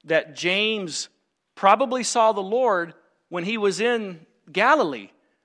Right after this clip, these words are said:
because that's where James lived. The family was from Nazareth. That's up north in Galilee. So James, and, and perhaps some of his brothers, we're not sure, but at least James is mentioned here. James saw his half-brother alive again.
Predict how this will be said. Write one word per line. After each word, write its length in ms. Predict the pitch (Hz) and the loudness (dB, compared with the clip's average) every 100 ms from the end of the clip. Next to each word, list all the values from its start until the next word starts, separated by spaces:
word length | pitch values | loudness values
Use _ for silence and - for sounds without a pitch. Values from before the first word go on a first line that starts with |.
| - | -8
because 200 | - 208 | 0 4
that's 180 | 214 208 | 4 2
where 60 | |
James 340 | 185 202 180 156 | 0 0 0 -2
lived. 260 | 302 294 | 2 2
The 60 | 170 | 0
family 280 | 208 190 185 | -4 -2 -2
was 200 | 180 170 | -2 -4
from 180 | 175 151 | -6 -4
Nazareth. 480 | 185 294 262 156 | 0 0 0 -2
That's 220 | 180 180 196 | -2 -2 -2
up 120 | 180 | -2
north 220 | 185 175 | -4 -8
in 120 | 160 | -8
Galilee. 500 | 147 202 254 165 92 - _ _ _ _ _ - | -6 -4 -4 -6 -10 -18 _ _ _ _ _ -8
So 160 | 175 | -6
James, 420 | 151 196 220 220 - _ _ _ 165 | 0 0 0 -4 -10 _ _ _ -12
and, 220 | 151 156 | -10 -8
and 100 | 143 | -8
perhaps 380 | 151 160 175 - | -6 -2 -2 -2
some 140 | 180 | -6
of 80 | 151 | -6
his 120 | 139 | -6
brothers, 320 | 151 175 151 | -2 0 -2
we're 120 | 151 | -4
not 120 | 156 107 | -8 -6
sure, 280 | 185 190 | -2 -2
but 60 | 151 | -2
at 60 | 151 | -6
least 200 | 170 - | -6 -6
James 260 | 170 156 | -8 -8
is 100 | 135 | -12
mentioned 280 | 190 233 - - | -10 -10 -12 -16
here. 160 | 143 - - _ | -18 -18 -20 _
James 480 | 143 190 214 214 - | -4 -2 -2 -6 -6
saw 460 | - 175 175 175 170 _ _ _ - - _ _ _ | -2 2 2 0 -4 _ _ _ -20 -20 _ _ _
his 340 | 160 143 - - | -8 -8 -8 -8
half-brother 640 | 175 175 - 151 139 139 143 | -6 -6 -4 -4 -4 -6 -8
alive 500 | 123 139 147 139 127 | -8 -4 -4 -4 -10
again. 240 | 104 - | -18 -18